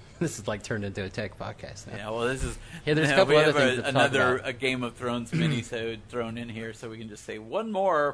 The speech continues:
Speaker 2: point of, uh, now that, uh, before we move on, let's talk about Oberyn one more time. Like, oh my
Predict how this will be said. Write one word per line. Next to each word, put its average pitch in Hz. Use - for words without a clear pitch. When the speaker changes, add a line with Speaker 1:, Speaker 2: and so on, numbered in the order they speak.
Speaker 2:
point 147
of, 120
uh, 123
now 175
that, 160
uh, 156
before 254
we 294
move 240
on, 185
let's 151
talk 185
about 156
Oberyn 151
one 147
more 196
time. 160
Like, 113
oh 156
my 107